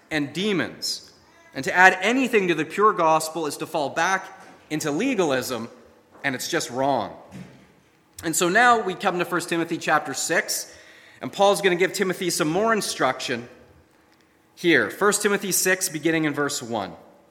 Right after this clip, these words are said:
He writes, "All who are under the yoke of slavery should consider their masters worthy of full respect, so that God's name and our teaching may not be slandered.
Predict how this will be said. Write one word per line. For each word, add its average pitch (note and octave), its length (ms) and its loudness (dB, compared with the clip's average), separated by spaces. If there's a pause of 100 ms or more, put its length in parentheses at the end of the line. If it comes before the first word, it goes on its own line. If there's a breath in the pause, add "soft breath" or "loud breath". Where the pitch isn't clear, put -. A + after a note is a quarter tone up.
(520 soft breath)
He F#3 140 -2
writes, A#3 400 4
"All A#3 300 6
who B3+ 140 0
are A3+ 140 4
under G3 220 0
the F#3+ 100 0
yoke F3+ 300 2
of G#3+ 100 -4
slavery D3+ 640 0
should D3+ 220 -6
consider G#3 500 0
their F3+ 160 -2
masters F3+ 540 -2
worthy G#3 480 0
of D#3 140 -4
full F#3 440 -2
respect, E3 720 -6 (460 soft breath)
so E3+ 140 -2
that F3+ 200 4
God's F#3+ 420 6
name G3+ 260 0
and F3+ 100 0
our E3 100 6
teaching F#3 540 -4
may D#3+ 140 0
not D#3+ 240 2
be F3 100 -8
slandered. A#2 560 -4